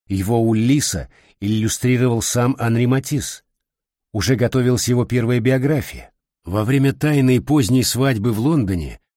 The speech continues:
за ним с Норой охотились фотографы всех мировых изданий. Встретив в ресторане на Елисейских полях Марлен Дитрих, он мог запросто подойти к ней и проболтать весь вечер.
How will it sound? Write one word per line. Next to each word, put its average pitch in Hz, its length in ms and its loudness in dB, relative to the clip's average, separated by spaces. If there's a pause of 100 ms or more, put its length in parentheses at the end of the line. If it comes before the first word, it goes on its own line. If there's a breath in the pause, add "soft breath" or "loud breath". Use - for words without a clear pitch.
за 98 240 -2
ним 139 200 2
с - 140 -2
Норой 135 320 2
охотились 127 640 0
фотографы 123 680 -2
всех 143 400 -4
мировых 131 460 0
изданий. 76 640 -10 (480)
Встретив 175 540 -2
в 117 120 -6
ресторане 151 640 2
на 117 140 0
Елисейских 127 760 0
полях 127 380 0
Марлен 117 480 2
Дитрих, 110 600 -4 (200)
он 147 160 2
мог 165 220 2
запросто 139 580 0
подойти 139 440 0
к - 100 -8
ней 98 180 2
и 147 220 0
проболтать 139 600 -2
весь 120 320 -2
вечер. - 500 -10